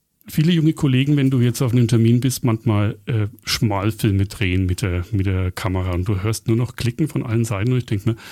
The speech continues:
um Himmels Willen, ich muss das ganze Material hinterher A, sichten und dann das Gesichtete irgendwie verarbeiten, bearbeiten, beschriften.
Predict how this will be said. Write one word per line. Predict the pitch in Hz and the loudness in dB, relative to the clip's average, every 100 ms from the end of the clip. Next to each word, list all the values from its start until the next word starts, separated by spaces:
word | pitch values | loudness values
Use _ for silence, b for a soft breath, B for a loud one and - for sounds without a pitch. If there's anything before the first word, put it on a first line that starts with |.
| B B _ | B B _
um | 107 | -2
Himmels | 98 107 135 131 | 2 2 2 0
Willen, | 104 104 101 B B B B - | 0 0 -2 B B B B -8
ich | 123 | -2
muss | 127 147 | 0 0
das | 165 | -4
ganze | - 117 123 | -2 0 0
Material | 107 120 107 101 | 0 -2 -2 0
hinterher | 101 113 107 110 - | 0 0 -2 -4 -4
A, | 117 98 90 | -2 -2 -2
sichten | - 113 - - 185 226 B B B B B - | -2 -2 -2 -2 0 0 B B B B B -6
und | 120 113 | -2 0
dann | 107 | 0
das | 131 - | -2 -2
Gesichtete | 120 131 - 139 123 | -4 -4 -4 -4 -4
irgendwie | - 117 117 104 104 101 104 | -2 -2 0 2 2 2 -2
verarbeiten, | - - 98 98 127 143 135 120 | -4 -4 -2 -2 -2 -2 0 -2
bearbeiten, | 120 139 139 139 120 | -2 -2 -2 -2 -4
beschriften. | 117 - 151 - 165 | -4 -4 -4 -2 -2